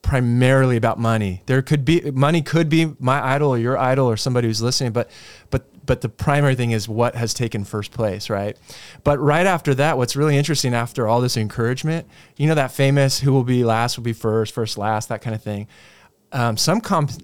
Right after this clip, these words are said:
commentators actually think this is like a challenge to the disciples. So he's encouraged them, "Yeah, you have left and God's gonna honor that. And you, you can trust me, you know, you can trust me to be first.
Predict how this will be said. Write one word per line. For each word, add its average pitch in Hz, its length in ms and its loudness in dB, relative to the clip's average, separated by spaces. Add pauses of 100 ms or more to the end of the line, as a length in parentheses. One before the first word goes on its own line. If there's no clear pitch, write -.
(120)
commentators 123 560 0
actually 110 340 -2
think 117 380 -4
this 120 180 0
is 147 140 0
like 147 160 0
a 123 40 0
challenge 127 680 -2
to - 120 -4
the 104 120 -4
disciples. 98 560 -6
So - 100 -4
he's 113 180 0
encouraged 131 460 0
them, 131 200 0
"Yeah, 135 260 2 (380)
you 135 160 4
have 139 200 2
left 123 320 0
and 117 140 0
God's 127 240 0
gonna 127 240 0
honor 120 280 0
that. 120 220 0
And 107 100 -4
you, 113 220 -2
you 123 160 -2
can 147 160 2
trust 165 320 -2
me, 98 180 -10
you 113 200 -4
know, 117 60 2
you 120 180 0
can 147 160 -2
trust 147 320 -2
me 151 100 -2
to 135 60 -2
be 135 100 -2
first. 110 500 -4